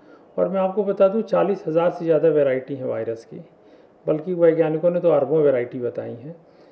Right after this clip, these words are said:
तो क्या आप कभी सोच सकते हैं कि किस वायरस में कौन सा वेरिएशन हो जाएगा, कौन सा म्यूटेशन हो जाएगा, तो अचानक इस तरह की घटना आएगी?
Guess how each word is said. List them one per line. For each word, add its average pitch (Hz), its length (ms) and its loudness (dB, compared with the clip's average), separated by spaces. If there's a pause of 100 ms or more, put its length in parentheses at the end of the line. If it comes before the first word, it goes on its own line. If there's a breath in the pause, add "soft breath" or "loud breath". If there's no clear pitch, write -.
(240 soft breath)
तो 175 100 0
क्या 175 180 2
आप 180 140 0
कभी 170 160 -4
सोच 180 220 -6
सकते - 360 -6
हैं 175 100 -6
कि 175 80 -10
किस 165 300 -10
वायरस 160 340 2
में 170 100 -4
कौन 156 200 -2
सा 165 340 -2
वेरिएशन 139 640 -2
हो 143 100 -2
जाएगा, 131 400 -2
कौन 143 260 -4
सा 151 140 -2
म्यूटेशन 139 520 -4
हो 139 60 -2
जाएगा, 120 360 -6 (520 soft breath)
तो - 120 -12
अचानक 147 340 -2
इस 147 160 -10
तरह 139 120 0
की 131 140 -8
घटना 120 340 -12
आएगी? 117 260 -10